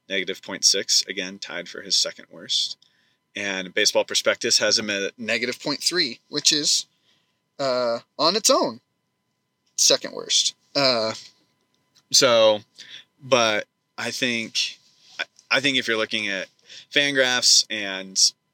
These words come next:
Baseball Reference, like, it's gonna take not that much <laughs> to not be the worst. Uh, but I, and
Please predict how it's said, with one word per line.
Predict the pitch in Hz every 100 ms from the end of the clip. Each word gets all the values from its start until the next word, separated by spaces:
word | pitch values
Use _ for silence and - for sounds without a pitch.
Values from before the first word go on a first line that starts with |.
| -
Baseball | 107 104
Reference, | 101 101 160 151
like, | -
it's | 101
gonna | - 104
take | 98 110 101 - - - _ _ _ _ _ _ _ _ _ _ _ _ _
not | - 113 -
that | 98
much | 107 135 - - - - - - - _ -
<laughs> | - -
to | 123 107 101 -
not | 98 98 131
be | 117
the | 101
worst. | 85 127 - - - - _
Uh, | 101 85 82 85 _ _ _ _ _ _
but | 131 117 104 95 - _ _ _ _ _ _ _ _ _ _ _ _ _
I, | 110 104 104 101 98 92 - -
and | 123 113